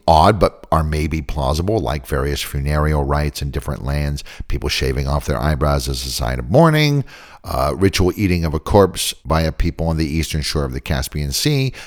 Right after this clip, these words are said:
people in Bulgaria celebrating death as some kind of an achievement.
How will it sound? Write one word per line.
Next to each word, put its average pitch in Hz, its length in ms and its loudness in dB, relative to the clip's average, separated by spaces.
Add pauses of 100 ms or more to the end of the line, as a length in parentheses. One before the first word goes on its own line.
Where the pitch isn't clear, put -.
(140)
people 80 360 -2
in 78 100 0
Bulgaria 76 540 0
celebrating 73 640 -2
death 80 280 0
as 71 140 -4
some 69 160 -6
kind 71 240 -4
of 64 80 -6
an 65 80 -6
achievement. 131 680 0